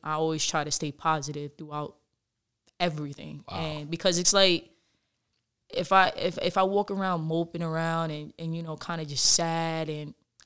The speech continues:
Speaker 1: I, I've never been that type of person. I've always been the type of person, well,
Speaker 2: What's next? Like, how do
Speaker 1: Yeah.
Speaker 2: I get to the next thing?
Speaker 1: Yeah, the only thing that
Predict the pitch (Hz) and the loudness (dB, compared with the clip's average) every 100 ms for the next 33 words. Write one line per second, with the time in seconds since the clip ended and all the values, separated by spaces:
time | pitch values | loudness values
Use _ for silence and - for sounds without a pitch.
0 | - - - _ - 277 311 202 190 170 | 4 4 2 _ -4 2 8 8 8 2
1 | 160 156 170 151 160 160 - - - _ | 0 0 -2 -2 -4 -2 -4 -6 -20 _
2 | - 170 190 196 196 180 170 180 165 175 | 0 4 6 6 6 2 0 0 -2 -2
3 | 170 165 156 147 147 - _ _ _ _ | 0 0 -2 -4 -6 -12 _ _ _ _
4 | _ _ 113 113 - 123 104 - - 98 | _ _ 0 2 4 4 2 -2 -4 -2
5 | 95 117 113 202 180 - 113 104 110 101 | 2 6 10 10 10 6 4 2 0 -2
6 | - 107 160 156 202 226 220 214 202 180 | -2 2 2 4 6 8 6 6 6 4